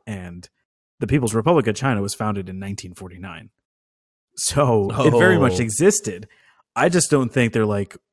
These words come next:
Speaker 1: "Well, if Back to the Future is allowed, Back to the Future three travels to nineteen or eighteen eighty-five or"
Speaker 2: Something like that, yeah,
Speaker 1: Something like that.
Speaker 2: eighteen eighty something.
Speaker 1: And the Chinese,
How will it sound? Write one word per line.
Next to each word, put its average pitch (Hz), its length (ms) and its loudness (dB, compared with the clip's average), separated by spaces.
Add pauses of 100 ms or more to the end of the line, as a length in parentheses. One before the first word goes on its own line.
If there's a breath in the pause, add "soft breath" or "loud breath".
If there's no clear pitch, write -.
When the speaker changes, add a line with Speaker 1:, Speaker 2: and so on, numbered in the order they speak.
(520)
Speaker 1:
"Well, 104 580 0 (440)
if 117 140 -10
Back 123 200 2
to 127 80 -2
the 107 60 -4
Future 196 340 2
is 113 100 2
allowed, 101 460 -6 (400)
Back 147 160 2
to 170 80 2
the 131 80 4
Future 120 340 -2
three 160 420 -2
travels 110 580 -2
to 98 400 -8 (680)
nineteen 113 840 -2 (540)
or 131 120 4
eighteen 127 460 2
eighty-five 110 1300 -4
or" 131 320 -2 (280)
Speaker 2:
Something 151 180 -4
like 110 140 -2
that, 90 200 -4
yeah, 104 140 0
Speaker 1:
Something 151 220 0
like 135 140 0
that. 156 80 2
Speaker 2:
eighteen 135 100 -2
eighty 90 60 -8
something. 87 300 -12 (920)
Speaker 1:
And 120 260 -2
the 117 200 2
Chinese, 143 760 0